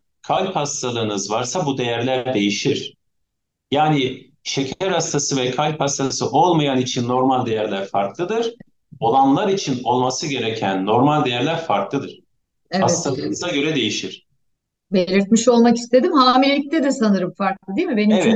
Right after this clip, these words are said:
Speaker 2: mesela
Speaker 1: hamilelikte
Speaker 2: hamilelik
Speaker 1: de
Speaker 2: dönemlerinde
Speaker 1: farklıdır.
Speaker 2: de farklıydı.
Speaker 1: Çok doğru. Hamilelikte fizyolojik olarak bir mi-, bir miktar daha yükselmesine müsaade ederiz.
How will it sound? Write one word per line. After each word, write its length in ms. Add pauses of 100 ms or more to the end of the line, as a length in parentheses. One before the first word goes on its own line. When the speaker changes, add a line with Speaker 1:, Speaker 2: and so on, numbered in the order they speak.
Speaker 2:
mesela 200
Speaker 1:
hamilelikte 300
Speaker 2:
hamilelik 280
Speaker 1:
de 60
Speaker 2:
dönemlerinde 520
Speaker 1:
farklıdır. 320
Speaker 2:
de 80
farklıydı. 680
Speaker 1:
Çok 340
doğru. 300
Hamilelikte 920
fizyolojik 600
olarak 420
bir 100
mi-, 360
bir 200
miktar 440
daha 140
yükselmesine 800
müsaade 420
ederiz. 600